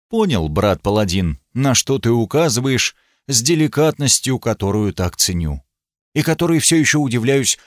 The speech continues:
в таком крупном человеке. Но всё-таки, прошу,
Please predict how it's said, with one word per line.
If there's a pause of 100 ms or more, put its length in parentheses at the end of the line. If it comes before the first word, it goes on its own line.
(120)
в
таком
крупном
человеке. (520)
Но
всё-таки,
прошу,